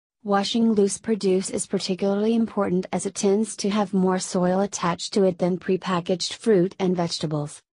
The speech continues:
It is advisable to wash all fruit and vegetables before you eat them to ensure that they are clean and to help remove bacteria and parasites from the outside. The health and safety of our customers and the people who work in McDonald's restaurants is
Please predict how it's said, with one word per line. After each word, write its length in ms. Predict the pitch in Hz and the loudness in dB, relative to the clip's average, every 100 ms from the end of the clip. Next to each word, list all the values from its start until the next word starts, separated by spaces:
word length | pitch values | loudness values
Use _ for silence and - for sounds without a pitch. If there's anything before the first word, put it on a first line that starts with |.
| _ _ - | _ _ -2
It 140 | 185 | 2
is 160 | 180 185 | 2 2
advisable 640 | 196 190 180 185 190 202 | 0 0 0 0 -2 -2
to 160 | - 202 | -2 0
wash 320 | 185 196 - | 0 2 2
all 240 | 196 196 | 2 2
fruit 340 | 202 202 208 - | 0 0 0 0
and 160 | 190 180 | -2 0
vegetables 680 | 170 - 202 185 208 240 | 0 -2 -2 0 0 -2
before 400 | - 202 - 180 | -4 -6 0 0
you 280 | 180 190 208 - | 2 2 0 0
eat 280 | 180 170 | 0 0
them 120 | 214 214 | -2 -2
to 120 | 202 | 0
ensure 440 | 180 175 190 180 190 | 0 0 0 0 0
that 180 | 175 | 0
they 140 | 185 180 | 0 0
are 80 | 180 | -2
clean 400 | - 208 220 233 | -2 0 0 0
and 180 | 233 | 0
to 140 | 277 240 | 2 2
help 320 | 190 190 - | 0 -2 -2
remove 460 | 220 202 175 170 170 | 2 4 4 2 0
bacteria 680 | 175 - 202 180 190 196 - | -4 -2 0 2 2 0 -2
and 160 | 190 | -2
parasites 720 | - 185 190 190 180 165 170 | 0 0 0 -2 -2 -2 -4
from 160 | - 202 | -4 -2
the 140 | 220 | 0
outside. 480 | 196 175 - 202 196 | 0 -2 -2 -2 -2
The 340 | 190 180 180 196 | -2 -2 -2 -2
health 280 | 190 190 - | 0 -2 -2
and 160 | 196 | -2
safety 500 | - 185 175 180 180 | 0 0 0 0 -2
of 140 | 185 170 | -2 -2
our 160 | 170 | -2
customers 640 | 175 202 202 180 165 156 165 | -2 -4 -2 -2 0 -2 -4
and 180 | 190 185 | -2 -2
the 60 | |
people 360 | 185 180 170 160 | 0 -2 -2 -2
who 160 | 170 190 | 0 0
work 280 | 185 185 | 0 -2
in 180 | 214 208 | 0 2
McDonald's 640 | 208 - 202 190 175 170 190 | 2 0 0 2 0 -2 -2
restaurants 600 | 185 - 175 170 - - | -4 -2 -2 -2 -4 -4
is 200 | 214 | -4